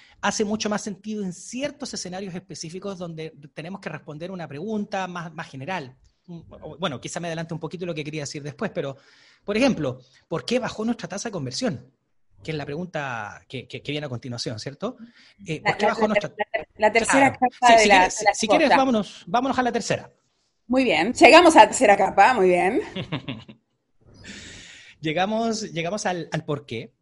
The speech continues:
Speaker 1: Y esta es la, la pregunta tabú, ¿cierto? Porque obviamente aquí lo que voy a comentar tiene muchos matices y por la misma razón es debatible y, y, y, y, y sujeta a puntos de vista.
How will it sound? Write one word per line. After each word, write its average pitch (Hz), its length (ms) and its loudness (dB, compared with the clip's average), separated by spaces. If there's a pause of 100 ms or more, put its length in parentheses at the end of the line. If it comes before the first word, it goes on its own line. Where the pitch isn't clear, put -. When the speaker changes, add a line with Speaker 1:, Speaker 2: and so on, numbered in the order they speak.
Speaker 1:
Y 180 260 -8
esta 233 200 -8
es - 180 -8
la, 143 560 -4
la 135 140 -8
pregunta 143 800 -6 (500)
tabú, 135 520 -2
¿cierto? 139 540 -12
Porque 120 760 -14
obviamente 147 680 -4
aquí 139 200 -8
lo 151 140 -6
que 139 100 -12
voy 151 220 -8
a 160 80 -4
comentar 143 680 -4
tiene 143 200 -8
muchos 165 340 -4
matices 165 720 -6
y 135 120 -14
por 131 140 -14
la 127 120 -12
misma 160 320 -12
razón 156 440 -12
es 135 120 -12
debatible 143 720 -8
y, 139 80 -8
y, 123 320 -10
y, 123 260 -12
y, 123 260 -14
y 123 40 -12
sujeta 139 480 -8
a 131 80 -12
puntos 135 240 -4
de 170 80 -2
vista. 127 400 -6